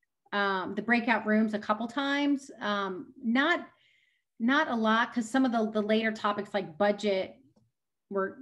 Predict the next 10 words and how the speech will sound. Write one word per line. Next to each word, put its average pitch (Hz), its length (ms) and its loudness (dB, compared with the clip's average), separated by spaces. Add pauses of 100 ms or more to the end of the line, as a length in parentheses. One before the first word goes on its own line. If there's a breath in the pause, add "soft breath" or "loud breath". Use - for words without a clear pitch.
kind 202 220 -2
of 180 100 -10
big, 202 380 2
and 190 400 -6
we 196 120 -4
didn't 208 300 -2
do 190 180 -4
that, 180 380 -6
but, 190 280 -4
um, 190 320 -4